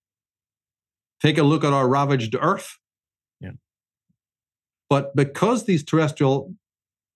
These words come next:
Speaker 1: ones, and there's a big focus on ones that happened maybe about thirteen thousand five hundred years ago, then there was a series of, uh, epi-, you know, sub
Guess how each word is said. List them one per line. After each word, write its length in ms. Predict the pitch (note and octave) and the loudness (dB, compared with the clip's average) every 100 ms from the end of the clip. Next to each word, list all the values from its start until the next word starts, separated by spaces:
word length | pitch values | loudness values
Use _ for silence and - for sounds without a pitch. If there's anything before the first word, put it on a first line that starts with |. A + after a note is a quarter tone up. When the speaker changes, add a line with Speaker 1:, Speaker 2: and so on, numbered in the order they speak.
| _ _ | _ _
Speaker 1:
ones, 540 | D3 C#3 B2 C3 C3+ _ _ _ _ _ - | 0 2 2 2 -2 _ _ _ _ _ -2
and 120 | C3 | 2
there's 140 | B2+ B2+ | 2 2
a 60 | |
big 200 | A#2 D#3+ | 0 -2
focus 380 | - C#3+ D3 B2+ | 0 -2 0 0
on 140 | B2+ | 0
ones 160 | B2+ B2 | 2 2
that 100 | B2+ | 0
happened 340 | C3 C3+ C3+ | -2 -2 2
maybe 200 | B2 B2 | 2 2
about 240 | B2 B2 B2 | 2 0 -2
thirteen 360 | C3+ - C3 | -4 0 -2
thousand 360 | A#2+ B2+ A#2 A#2+ | 2 0 2 0
five 240 | B2+ B2 | 0 0
hundred 320 | B2 A#2+ A2+ A#2+ | 2 0 0 0
years 240 | C#3 C#3 | 0 2
ago, 560 | C#3 C#3 C#3 C3+ C3 - _ _ _ _ | 0 2 2 2 -2 -8 _ _ _ _
then 160 | C3 B2+ | 0 2
there 80 | B2+ | 2
was 160 | B2 | 2
a 80 | B2+ | 0
series 420 | A#2+ C#3 C3 B2+ | -2 2 2 2
of, 240 | B2+ A#2+ A#2 | 0 0 0
uh, 300 | A#2 A#2+ B2 - | -2 -2 -6 -4
epi-, 540 | C#3+ - C3+ C3 B2+ _ _ _ _ | -4 0 2 2 -2 _ _ _ _
you 100 | G3 | 0
know, 200 | C3 A2 | 0 0
sub 500 | C3+ - D3 D#3 D3+ | -4 -4 0 0 -2